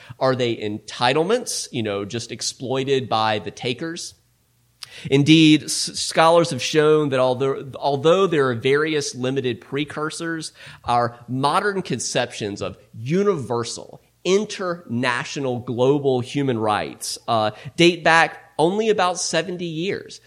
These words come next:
This is a relatively new fiction.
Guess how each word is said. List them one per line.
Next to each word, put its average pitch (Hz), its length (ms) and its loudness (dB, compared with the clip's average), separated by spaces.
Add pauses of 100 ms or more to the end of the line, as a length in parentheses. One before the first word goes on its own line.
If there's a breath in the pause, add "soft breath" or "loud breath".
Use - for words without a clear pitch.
This 160 160 0
is 160 100 -4
a 151 240 0
relatively 160 760 -2
new 147 320 -4
fiction. - 600 -10